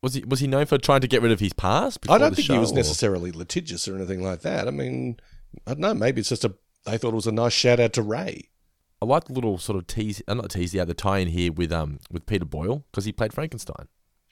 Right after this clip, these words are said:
Speaker 2: Oh, correct. In Young
Speaker 1: Yeah.
Speaker 2: Frankenstein, one of the, one of the great comic performances, as far as I'm concerned.
Speaker 1: Yes. So it's time for one of the eighty-two commercial breaks,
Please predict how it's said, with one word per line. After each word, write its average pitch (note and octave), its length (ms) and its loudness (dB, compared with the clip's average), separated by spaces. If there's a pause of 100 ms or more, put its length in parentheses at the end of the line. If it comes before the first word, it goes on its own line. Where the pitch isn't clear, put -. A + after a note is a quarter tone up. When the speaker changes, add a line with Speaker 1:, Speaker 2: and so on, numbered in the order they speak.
Speaker 2:
Oh, C#4+ 160 0
correct. A#3+ 640 -4 (180)
In C3+ 160 -6
Young D3 180 0
Speaker 1:
Yeah. D#3 60 0
Speaker 2:
Frankenstein, C#3 480 -2
one A2 100 -2
of G#2+ 60 0
the, G#2+ 120 -6 (680)
one A2 240 -8
of G2+ 60 -8
the G#2+ 60 -6
great B2 260 -2
comic D3+ 260 0
performances, E3+ 560 -4
as - 80 -12
far F2+ 180 -10
as - 80 -12
I'm E2+ 120 -10
concerned. G#3+ 240 2
Speaker 1:
Yes. - 180 -12 (440)
So G#2 100 -2
it's G#2 100 -4
time A2 320 2
for G2 80 -4
one G2+ 160 0
of F#2 160 -4
the F2+ 180 -8
eighty-two G#2 380 -4
commercial F2+ 440 0
breaks, D#2 540 -8